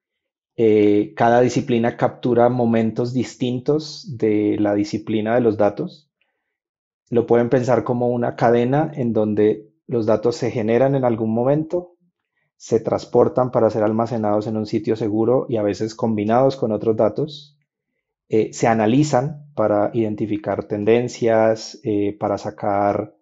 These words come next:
tableros o dashboards que nos permiten ver qué está pasando, típicamente qué ha pasado, o sea, qué, qué ya sucedió,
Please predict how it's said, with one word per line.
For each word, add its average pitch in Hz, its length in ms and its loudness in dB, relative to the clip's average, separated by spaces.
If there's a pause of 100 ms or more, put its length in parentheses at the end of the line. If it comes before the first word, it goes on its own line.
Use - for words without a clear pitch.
(460)
tableros 113 640 4
o 113 80 2
dashboards 110 460 0
que 120 100 -8
nos 107 140 -8
permiten 107 560 -4
ver 110 260 4
qué 113 200 0
está 110 220 -4
pasando, 113 600 -2 (800)
típicamente 135 640 2
qué 139 120 4
ha 123 100 4
pasado, - 500 0 (160)
o - 100 -20
sea, 101 160 -10
qué, - 280 -4
qué 113 160 -2
ya 104 160 2
sucedió, 113 520 -2